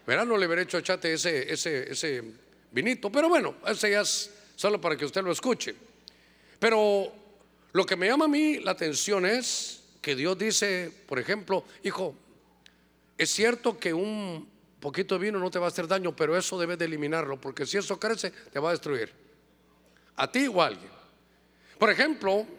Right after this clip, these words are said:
voy a ponerle líos aquí, ¿verdad? Como dicen algunos que son tan escriturales: "Pastor, ¿dónde dice en la Biblia que no fume marihuana?". Como usted todo lo dice con Biblia, me dice: "¿Dónde dice no fumarás marihuana?".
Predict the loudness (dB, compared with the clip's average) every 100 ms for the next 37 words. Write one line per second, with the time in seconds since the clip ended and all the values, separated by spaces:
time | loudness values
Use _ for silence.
0 | -20 -20 -14 -12 -10 -8 -8 -6 -4 -2
1 | 0 -2 -2 -6 -2 -2 -4 -8 -6 -4
2 | -6 -8 _ _ _ _ _ _ _ _
3 | _ _ _ _ _ _ _ _ _ _
4 | _ _ _ _ -8 0 2 4 2 0
5 | 2 2 2 0 0 0 0 0 -2 -4
6 | -4 -2 0 0 -2 -8 -12 -6 -2 0
7 | 0 -2 0 0 2 0 0 -2 -2 -2
8 | -2 -2 -4 -4 -2 -2 -2 -2 -2 -2
9 | -2 -2 -2 -4 -6 -16 -20 _ _ _
10 | -20 -20 -20 _ -20 -20 -20 -20 -20 -20
11 | -20 -20 _ _ _ _ -8 -4 0 0
12 | 4 4 4 4 2 2 0 2 2 2
13 | 2 0 0 -4 0 2 4 2 2 0
14 | 0 -2 0 0 0 -2 -2 0 -2 -2
15 | -4 -2 -4 -6